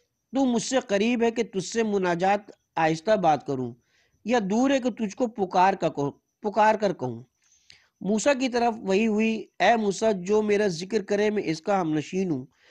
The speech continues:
फिर मूसा ने पूछा, 'जिस दिन तेरे अलावा किसी की पनाह नहीं होगी, इस दिन कौन लोग तेरी पनाह में होंगे?' तो जवाब आया, 'जो लोग मुझे याद करते हैं और मैं इनको याद करता हूँ,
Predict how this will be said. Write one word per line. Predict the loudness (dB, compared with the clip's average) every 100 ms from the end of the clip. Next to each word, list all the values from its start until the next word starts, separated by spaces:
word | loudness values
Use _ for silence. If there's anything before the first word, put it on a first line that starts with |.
| _ _ _
फिर | -2
मूसा | 0 0 2 2
ने | 2
पूछा, | 0 -4 0 0
'जिस | 0 -4 -4
दिन | -2 -4
तेरे | 0 0 0
अलावा | 0 2 2 2 0
किसी | -2 -8 -4
की | -4
पनाह | -2 -2 0
नहीं | 0 2 2
होगी, | 0 -4 -8 _ _ _ _ _
इस | 0 0
दिन | 0 -2
कौन | 2 4 4 2 -4 -12 -20 _ -4
लोग | 2 2 2 -4
तेरी | 0 0
पनाह | 2 0 2 2
में | 0
होंगे?' | 0 -4
तो | -4 -4
जवाब | -2 0 0 2
आया, | 2 4 2 -2 _ _ _ _
'जो | -4 2 2
लोग | 4 2
मुझे | 2 0 0
याद | 2 2 2 0
करते | -4 -2 0
हैं |
और | 0
मैं | 0 -2
इनको | -2 -2
याद | 0 2 2 2
करता | -2 -6 -4
हूँ, | -6 -8